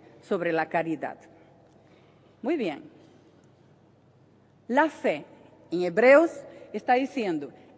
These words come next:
"Es pues la fe la certeza de lo que se espera, la convicción de lo que no se ve". La fe y la esperanza están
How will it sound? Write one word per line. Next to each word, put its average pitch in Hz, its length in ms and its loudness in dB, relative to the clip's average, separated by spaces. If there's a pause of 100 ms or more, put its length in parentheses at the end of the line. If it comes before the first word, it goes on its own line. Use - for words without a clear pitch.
"Es 330 360 6
pues 185 380 0
la 147 220 -4
fe 262 580 4 (380)
la 190 160 0
certeza 294 880 2
de 226 140 -2
lo 160 140 -4
que 151 100 -6
se 151 160 -10
espera, 254 640 0 (260)
la 214 200 6
convicción 226 960 4
de 208 80 4
lo 185 120 2
que 160 120 -4
no 160 160 -2
se 170 240 -6
ve". 160 160 -4 (1000)
La 277 180 0
fe 359 540 8
y - 20 8
la 302 120 8
esperanza 320 840 6
están 294 400 2